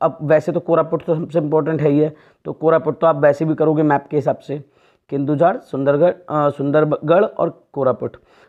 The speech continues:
कर्नाटका में भी इस तरीके से, कर्नाटक में तो आपको ये बिल्कुल तरीके से याद हो जाएगा, जैसे बे-, अ, बेल्लारी तो है, बेल्लारी सबसे इंपॉर्टेंट है।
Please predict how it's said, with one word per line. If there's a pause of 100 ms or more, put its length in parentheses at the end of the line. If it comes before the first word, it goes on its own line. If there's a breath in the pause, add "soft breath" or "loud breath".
(140 soft breath)
कर्नाटका
में
भी
इस
तरीके
से,
कर्नाटक
में
तो
आपको
ये
बिल्कुल
तरीके
से
याद
हो
जाएगा,
जैसे
बे-,
अ,
बेल्लारी
तो
है, (400 soft breath)
बेल्लारी
सबसे
इंपॉर्टेंट
है।